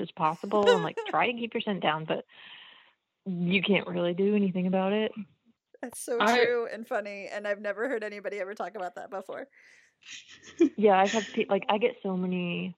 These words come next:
Speaker 1: messages on Instagram, emails to my Facebook page asking, like, parents just emailing me all these questions, and, like, I try to help as much as I can, but, I mean, everyone's different, so.
Speaker 3: I will say I'm, I am a firm, I'm firmly in the camp of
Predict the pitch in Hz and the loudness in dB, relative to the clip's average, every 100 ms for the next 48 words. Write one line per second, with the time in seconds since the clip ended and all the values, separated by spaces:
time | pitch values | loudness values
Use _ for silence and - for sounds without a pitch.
0 | _ _ _ 180 190 185 180 190 175 180 | _ _ _ 0 4 4 2 -4 -2 0
1 | 175 170 165 170 - 170 170 - 175 175 | 0 -2 -2 -4 -2 -2 -2 -2 0 2
2 | 170 170 175 - - _ 190 175 170 175 | 2 2 0 -4 -16 _ -2 0 0 -4
3 | 170 185 - 180 170 - 175 - 180 180 | -4 -8 -2 -2 0 0 -2 -2 -4 -4
4 | - - 254 247 - _ _ 196 _ - | -8 -16 -16 -8 -8 _ _ -18 _ 0
5 | 208 190 170 - 175 180 185 180 175 - | 4 4 2 0 -4 2 4 4 2 0
6 | 175 180 185 190 180 175 - 170 - 170 | 4 6 8 6 4 0 -2 -6 -4 -4
7 | 190 208 220 240 269 185 170 160 175 180 | 2 4 4 2 2 2 0 -2 -2 -4
8 | 175 175 - 190 185 175 175 262 - - | -4 -8 -6 0 0 2 0 -2 -6 -20
9 | _ - - - 202 196 165 180 _ _ | _ -20 -20 0 6 6 6 -2 _ _
10 | - 202 185 185 170 165 - 170 - 160 | -2 2 4 4 2 -2 -6 -8 -6 -12
11 | - - 156 170 - _ _ _ _ _ | -12 -8 -6 -6 -12 _ _ _ _ _
12 | _ _ _ _ _ - - _ _ _ | _ _ _ _ _ -20 -20 _ _ _
13 | _ - 226 233 226 220 202 190 190 202 | _ 0 2 6 4 4 0 0 0 -4
14 | - 196 196 196 180 160 - - 196 190 | -4 -4 -4 -4 -4 -8 -14 -6 -2 0
15 | 190 185 - 190 180 240 240 233 196 190 | -2 -4 -4 -4 -2 -2 0 0 0 0
16 | 185 185 180 175 175 170 165 | 0 0 0 2 2 2 0